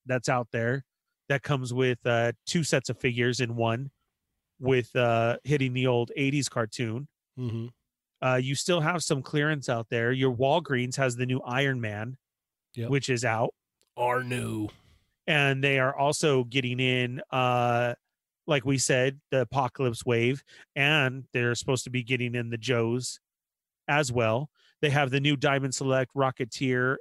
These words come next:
Speaker 1: and the Black Hole figures. Those are out. Um, I mean, so it's not, it's not like it all quieted down out there. You hit your, your aisles right now. There's a bunch. Amazon sending out a lot of the, um,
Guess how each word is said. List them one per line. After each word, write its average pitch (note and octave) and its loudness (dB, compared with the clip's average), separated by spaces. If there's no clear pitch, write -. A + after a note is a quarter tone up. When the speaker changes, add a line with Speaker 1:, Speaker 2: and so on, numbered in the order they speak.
Speaker 1:
and C3 -2
the B2 -2
Black B2 -2
Hole D3 2
figures. A2+ -8
Those C#3 2
are A#2 -4
out. G#2+ -4
Um, B2+ -4
I C#3 -8
mean, C#3+ -4
so D#3 2
it's D#3 -4
not, G3 0
it's D#3+ -6
not F3 2
like F3 0
it E3+ 2
all D#3+ 2
quieted E3+ 0
down C3+ -2
out E3+ -2
there. G3+ -2
You D#3 0
hit F#3 0
your, D3 0
your D3 -4
aisles D3+ 0
right F3 -2
now. F3+ -2
There's F3+ 0
a E3+ 0
bunch. D#3 -4
Amazon D#3+ 2
sending D#3+ -2
out D#3+ 2
a B2+ 2
lot C3 2
of C3+ 0
the, C3 -2
um, A#2+ -6